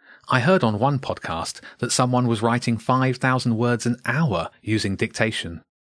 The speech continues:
Think of how fast I'd win nano at that speed. How hard can it be? I've already got a microphone connected to my computer. So that means I'm ready to go.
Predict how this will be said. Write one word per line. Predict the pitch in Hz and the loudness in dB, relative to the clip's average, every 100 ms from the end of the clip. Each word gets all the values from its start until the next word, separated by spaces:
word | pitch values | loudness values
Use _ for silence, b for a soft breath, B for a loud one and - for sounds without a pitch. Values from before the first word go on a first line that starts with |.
| _ _ _ _ | _ _ _ _
Think | - 160 139 | 0 0 0
of | |
how | 143 131 | 0 0
fast | - 143 110 - | 0 0 0 -2
I'd | 101 98 | -2 0
win | 113 104 | 0 2
nano | 110 123 87 101 | 2 0 0 -2
at | 110 | 0
that | 135 - | -2 -2
speed. | - - 80 78 - _ _ _ _ _ _ _ _ _ _ | -8 -6 -8 -10 -18 _ _ _ _ _ _ _ _ _ _
How | - 185 | -2 0
hard | 190 196 185 | 2 2 2
can | 175 | 0
it | 170 | 0
be? | 156 170 80 - _ _ b b | 0 -2 -6 -14 _ _ b b
I've | 135 135 | 0 4
already | 156 151 131 | 4 4 2
got | 101 | 0
a | 101 | 0
microphone | 120 135 - - 90 92 | -2 -2 -4 -6 -8 -6
connected | 107 113 - | -4 -4 -6
to | - | -6
my | 104 104 | -4 -4
computer. | 101 87 120 120 - - _ _ _ _ _ _ b - | -6 -6 -6 -6 -10 -14 _ _ _ _ _ _ b -4
So | 117 | 0
that | 135 123 | 0 0
means | 104 95 | -6 -4
I'm | 107 101 | -4 -2
ready | 110 110 | -2 -2
to | 120 | -2
go. | 123 160 92 | -2 -4 -8